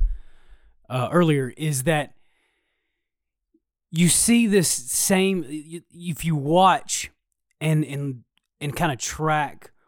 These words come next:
what pastors have to do to maintain an audience, um, it's the same thing you notice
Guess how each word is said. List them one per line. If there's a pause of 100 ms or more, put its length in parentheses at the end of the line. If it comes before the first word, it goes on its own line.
(140)
what (320)
pastors
have
to
do
to
maintain
an
audience, (640)
um, (160)
it's
the
same
thing
you
notice